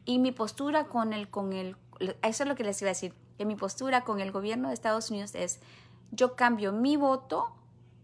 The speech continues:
por la libertad de Nicaragua. Y tú, nicaragüense que me estás escuchando, tú, nicaragüense que estás aquí en Estados Unidos, ¿cambiarías tu voto para que liberen a Nicaragua?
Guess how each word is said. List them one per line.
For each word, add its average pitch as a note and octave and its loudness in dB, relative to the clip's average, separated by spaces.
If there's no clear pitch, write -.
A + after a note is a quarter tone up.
por G3 4
la F#3+ 2
libertad F3+ -2
de F#3 -4
Nicaragua. D#3+ -8
Y G#3 -8
tú, C4+ -4
nicaragüense A3 0
que F3+ -10
me F#3 -8
estás F#3+ -12
escuchando, F#3 -10
tú, B3 -6
nicaragüense A#3 -2
que G#3+ -12
estás G3 -10
aquí G3+ -12
en G3+ -8
Estados - -6
Unidos, G3+ -8
¿cambiarías G3 2
tu B3+ -2
voto B3+ 2
para - -2
que - -10
liberen G3+ -2
a A#3 2
Nicaragua? B3+ -2